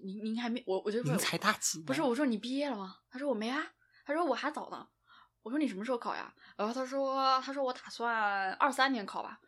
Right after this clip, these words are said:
Speaker 1: 我说：“那你不现在才大三吗？”我说：“你毕业论文都没写啊。”我说：“你，你，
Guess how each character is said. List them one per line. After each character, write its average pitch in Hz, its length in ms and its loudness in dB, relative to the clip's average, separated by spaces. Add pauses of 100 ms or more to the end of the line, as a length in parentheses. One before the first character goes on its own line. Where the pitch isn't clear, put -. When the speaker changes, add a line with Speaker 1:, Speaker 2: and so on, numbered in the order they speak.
(120)
Speaker 1:
我 262 80 -6
说 370 160 0
：“那 427 100 2
你 294 120 4
不 269 140 -2
现 381 200 2
在 370 120 6
才 - 160 -2
大 285 160 4
三 262 240 0
吗？” 311 240 -4 (180)
我 262 80 -6
说 349 100 4
：“你 339 80 8
毕 311 140 4
业 480 80 10
论 427 160 10
文 302 140 12
都 403 60 4
没 370 100 4
写 311 200 0
啊。” 180 380 0
我 220 80 4
说 302 80 2
：“你， 240 200 2
你， 202 100 -2